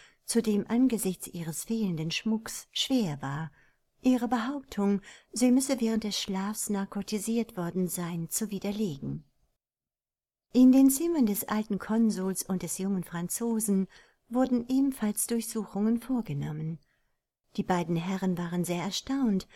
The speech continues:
als sie erfuhren, dass ihr zärtliches Geheimnis keines war. De Parno, auf den nicht der kleinste Schatten eines Verdachtes gefallen war,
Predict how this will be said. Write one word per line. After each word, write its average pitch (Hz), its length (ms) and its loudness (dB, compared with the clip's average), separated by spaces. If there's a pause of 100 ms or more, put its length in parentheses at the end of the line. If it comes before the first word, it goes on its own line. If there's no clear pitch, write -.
(260)
als 233 200 2
sie 233 60 -2
erfuhren, 226 800 0
dass 208 320 -2
ihr 185 160 -6
zärtliches 175 720 -6
Geheimnis 165 800 -6
keines 180 480 -4
war. 165 280 -10 (1600)
De 233 120 8
Parno, 220 680 0 (180)
auf 233 200 0
den 277 180 6
nicht 269 220 4
der 285 100 -2
kleinste 294 720 -4
Schatten 220 460 -2
eines 185 340 0
Verdachtes 180 720 -4
gefallen 180 540 -2
war, 185 280 0